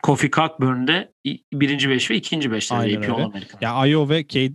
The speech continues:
Speaker 2: matchup'ını ben izlemek istiyorum. İnşallah olur. Onu da belirteyim. Suggs da ya bu turnuvayı
Speaker 1: Evet.
Speaker 2: şampiyon yapsın takımı zaten.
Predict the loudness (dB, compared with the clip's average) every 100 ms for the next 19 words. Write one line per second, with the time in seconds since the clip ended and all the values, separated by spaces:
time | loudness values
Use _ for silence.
0 | -4 -4 -2 -2 -2 0 -2 -4 -4 -6
1 | -8 -6 -4 -4 -6 -6 -4 -4 -6 -6
2 | -8 _ -20 -20 -20 -10 -6 -4 -4 -4
3 | -4 -6 -6 -2 0 0 -2 0 -2 -2
4 | _ _ _ -8 -6 -6 -4 -2 0 0
5 | 0 -2 0 0 -2 -4 -6 -6 -6 -8
6 | -6 -8 -8 -8